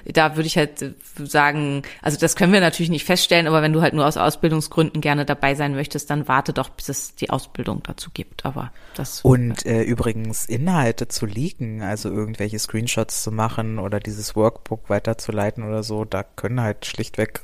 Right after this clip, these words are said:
Speaker 2: rechtliche Schritte eingeleitet werden von unserer Seite.
Speaker 1: Tu.
Speaker 2: Und, ähm,
Speaker 1: <laughs>
Speaker 2: ich bin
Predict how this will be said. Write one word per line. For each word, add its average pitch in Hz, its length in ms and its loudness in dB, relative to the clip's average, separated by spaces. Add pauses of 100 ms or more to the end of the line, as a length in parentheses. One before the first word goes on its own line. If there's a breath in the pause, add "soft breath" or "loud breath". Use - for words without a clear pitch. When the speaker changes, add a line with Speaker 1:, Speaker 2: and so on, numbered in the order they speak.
Speaker 2:
rechtliche - 380 -6
Schritte - 300 -2
eingeleitet 98 580 -4
werden 107 240 -2
von 104 160 -4
unserer 117 300 -2
Seite. 113 400 -2 (500 loud breath)
Speaker 1:
Tu. 208 180 8
Speaker 2:
Und, 110 220 4 (160)
ähm, 107 320 -4 (340)
Speaker 1:
<laughs> - 380 -14
Speaker 2:
ich - 260 -2
bin 113 440 -6